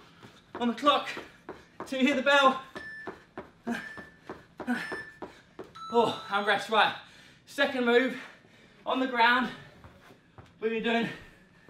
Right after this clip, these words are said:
mountain climbers for forty seconds. So it's forty work, twenty rest.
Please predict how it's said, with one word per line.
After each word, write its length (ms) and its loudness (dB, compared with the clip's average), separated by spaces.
mountain 340 0
climbers 460 2
for 80 -18
forty 320 -2
seconds. 560 -4
So 60 -6
it's 80 -10
forty 340 2
work, 360 4
twenty 280 -4
rest. 440 2